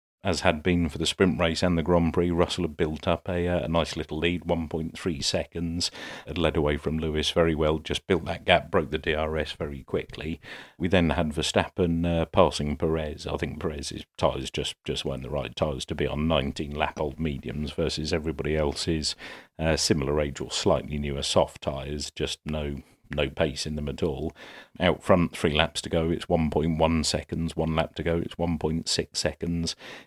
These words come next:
It's, uh, it's just up and down, up and down. It was the middle sector that Russell seemed to have the, just seemed to have the edge on Lewis, to allow him to pull enough of a gap out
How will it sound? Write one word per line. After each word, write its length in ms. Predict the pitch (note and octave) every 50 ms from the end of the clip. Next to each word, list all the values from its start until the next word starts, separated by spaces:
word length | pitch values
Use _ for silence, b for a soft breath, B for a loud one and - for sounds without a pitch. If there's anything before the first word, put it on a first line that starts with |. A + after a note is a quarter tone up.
| B B
It's, 280 | D#2+ D#2+ - - - -
uh, 160 | E2+ D#2 D2+
it's 100 | - -
just 240 | - - - - -
up 160 | F2 E2 -
and 100 | - D#2+
down, 280 | D#2 D#2+ D#2 D2+ D2+ D#2+
up 160 | D#2 D2+ -
and 80 | D#2+ D#2
down. 240 | D#2 D#2 D#2 E2 E2
It 100 | F#2 E2+
was 120 | E2+ F2
the 60 | F#2
middle 300 | F2+ E2+ F2 - D#2 C2+
sector 640 | - - - E2+ - - _ - E2+ D2 D2 D2 - _ _ _ _ _ _ _ _ _ _ - - _ -
that 220 | - - D#2+ -
Russell 340 | D#2 D2+ - - D#2 D2+ D#2
seemed 260 | - F2 D#2+ D2 C#2+
to 100 | - E2
have 220 | D#2 D2 C#2 -
the, 340 | - E2 F2 D#2+ D#2+ D#2+ D2+ -
just 220 | - G#2+ - -
seemed 220 | - F2 D#2+ D#2 -
to 80 | -
have 140 | E2+ D#2 C#2
the 100 | D#2 D#2+
edge 180 | D#2 D2 C#2 -
on 120 | D#2+ D#2 D#2
Lewis, 400 | E2 E2 C#2+ C#2 D2+ D2+ - -
to 120 | - -
allow 160 | D#2+ D2 D#2+ D#2+
him 140 | D2+ D2
to 100 | C#2+ -
pull 160 | - - E2+ D2+
enough 280 | D2+ D2+ D#2 D2 -
of 140 | D#2+ D#2 D2
a 60 | D#2+
gap 320 | D2 - D#2+ D2+ - - E2
out 260 | E2 E2 E2 D2+